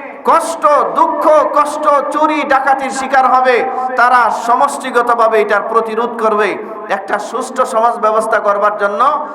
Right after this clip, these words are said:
আল্লাহ রসুল একটা সংগঠন স্থাপন করলেন। কি স্থাপন করলেন?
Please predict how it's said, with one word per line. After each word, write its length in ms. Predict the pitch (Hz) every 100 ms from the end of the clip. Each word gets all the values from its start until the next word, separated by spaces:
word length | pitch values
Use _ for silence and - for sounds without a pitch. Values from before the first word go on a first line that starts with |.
| - -
আল্লাহ 300 | 190 220 214
রসুল 240 | 214 226 208
একটা 220 | - 196
সংগঠন 640 | - 202 214 196 185 202
স্থাপন 440 | - 190 185 170
করলেন। 600 | - 135 127 - - - - - - - - - _ _ _ _
কি 120 | 156
স্থাপন 360 | 151 170 135 -
করলেন? 440 | 147 156 139 117